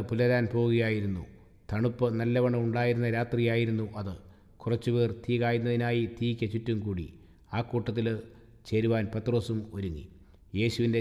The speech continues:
ശിഷ്യൻ എന്നറിയപ്പെടുവാൻ പത്രോസ് ആഗ്രഹിച്ചില്ല. ജനക്കൂട്ടത്തിൽ ഇടകലർന്ന് അവരിൽ ഒരാളെപ്പോലെ കാണപ്പെടുവാൻ പത്രോസ് ആഗ്രഹിച്ചു. എന്നാൽ പത്രോസിൻ്റെ മുഖം തീജ്വാലയുടെ പ്രകാശത്തിൽ കണ്ടപ്പോൾ വാതിൽക്കൽ കാവൽ നിന്നിരുന്ന സ്ത്രീ അവനെ തുറിച്ചു നോക്കി.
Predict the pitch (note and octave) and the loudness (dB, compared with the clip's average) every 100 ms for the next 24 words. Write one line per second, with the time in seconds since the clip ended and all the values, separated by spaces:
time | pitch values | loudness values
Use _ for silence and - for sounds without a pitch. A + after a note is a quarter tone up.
0 | - A#2 A2 A#2+ A2+ - A2 A2+ A2+ A#2+ | -2 -6 -2 0 -2 -6 -6 -2 0 0
1 | A#2 A#2+ A#2 A2+ G#2+ G#2 A2+ A2+ A2 A2 | 0 0 0 -2 -4 -4 -2 -2 -4 -4
2 | A2 G#2+ G2+ F2+ F2+ D#2 - - - - | -2 -2 -4 -4 -4 -6 -10 -20 -20 -20
3 | - - G#2+ A2+ A#2+ A2 A2+ A2+ A2+ - | -14 -4 -4 -2 -2 -2 -2 -2 -4 -8
4 | G#2+ B2 A#2 A#2+ A#2 A#2 - A2 A#2 A#2 | -2 0 0 0 0 -2 -4 -2 -2 0
5 | A2+ A2+ A#2+ A#2+ A#2 A2+ A2 A2 A2+ A#2 | 0 0 2 0 0 -2 -2 -2 -2 -2
6 | A2 A2+ A2+ G#2 G2+ A2+ A2 G2 G#2+ G2+ | -2 -2 -2 -4 -6 -4 -4 -4 -6 -4
7 | G2+ F2+ - C#2+ - - - - - - | -4 -4 -8 -14 -16 -20 -20 -20 -12 -4
8 | G#2 A2 A#2+ C3 B2+ B2+ A#2 A#2 B2 G#2+ | -4 -2 0 2 2 0 2 0 0 -2
9 | - A#2+ A#2+ B2 B2 A#2+ A2+ A#2 A#2+ B2 | -2 0 2 2 2 0 0 -2 0 -2
10 | A2+ A2+ A#2 A#2 A2+ A2+ A#2 A#2 A2 G#2 | -2 -4 -2 -2 -2 0 2 2 -2 -2
11 | A2+ B2 A#2 - A2+ A2+ A#2+ B2 A#2 A#2 | -2 0 -4 -4 -4 -2 0 0 -2 -2
12 | A#2 A2+ G#2+ - G#2+ F#2 - - - - | -2 -4 -6 -4 -4 -4 -10 -20 -20 -10
13 | F#2 A2 G#2+ A2 A#2 - G#2 F2+ D2 | -2 -2 -2 -4 -4 -2 -2 -4 -8